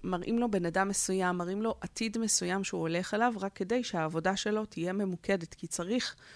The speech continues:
שהוא יעשה עבודה ממוקדת פה בעולם הזה. הרי באנו לכאן על מנת לעשות איזושהי עבודה, על מנת לתקן, ולא ירדנו לפה סתם בשביל הכיף,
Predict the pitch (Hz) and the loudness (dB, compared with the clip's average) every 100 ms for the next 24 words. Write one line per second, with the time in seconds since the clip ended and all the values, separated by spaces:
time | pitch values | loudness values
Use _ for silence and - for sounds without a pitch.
0 | - - 180 175 190 180 175 175 165 165 | -20 -4 0 4 6 6 4 2 2 0
1 | 175 165 - 170 160 156 180 190 170 165 | 0 0 0 -2 0 -2 -2 -4 -4 -6
2 | 151 - - - - - 185 196 180 - | -8 -14 -20 -20 -12 4 4 6 2 2
3 | 202 202 208 208 - - - 180 185 196 | 2 4 2 -2 -8 -10 -6 0 4 6
4 | 202 214 220 214 - - - 190 175 170 | 6 6 4 2 -6 -12 -8 0 2 2
5 | 190 180 175 180 180 180 160 160 170 190 | 0 0 0 0 0 2 2 0 2 2
6 | 185 175 185 190 190 - 185 247 208 175 | 2 2 0 -2 -4 -4 2 4 4 4
7 | 175 185 175 170 180 175 170 165 165 - | 2 2 2 2 0 0 -2 -2 -4 -2
8 | 160 156 - 151 151 143 - - | -2 -2 -4 -6 -8 -10 -12 -16